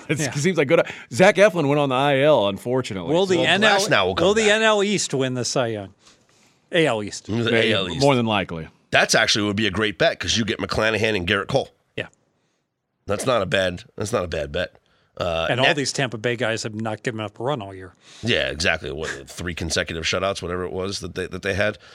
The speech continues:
Speaker 3: Uh, yeah, so, hey, listen, these, Dylan Cease, we know we love Dylan Cease Day, um, for sure, for the White Sox. But I think if you're looking for a little more, mo-, little bit more value,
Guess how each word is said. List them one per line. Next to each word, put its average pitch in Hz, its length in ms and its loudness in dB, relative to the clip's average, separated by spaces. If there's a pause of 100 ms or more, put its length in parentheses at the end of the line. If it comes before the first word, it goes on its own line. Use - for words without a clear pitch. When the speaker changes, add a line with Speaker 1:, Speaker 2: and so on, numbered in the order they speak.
(280)
Speaker 3:
Uh, 123 460 2
yeah, 233 180 2
so, 175 220 2
hey, - 220 0
listen, 120 360 2
these, 127 240 0
Dylan 147 300 2
Cease, 127 260 0
we 107 140 0
know 110 140 2
we 110 100 0
love 104 220 0
Dylan 101 260 0
Cease 92 240 0
Day, 80 240 -2 (400)
um, 80 460 -2
for 92 120 -4
sure, 85 380 -2 (100)
for 85 240 -4
the 80 60 -6
White 80 260 -4
Sox. 76 300 -2
But - 240 -4
I 104 100 0
think 98 320 -6 (480)
if 87 120 -12
you're 104 100 -4
looking 110 220 -2
for 110 160 0
a 101 40 -2
little 110 200 0
more, 110 180 -2
mo-, 104 300 0
little 156 260 0
bit 165 140 0
more 143 200 4
value, 92 500 2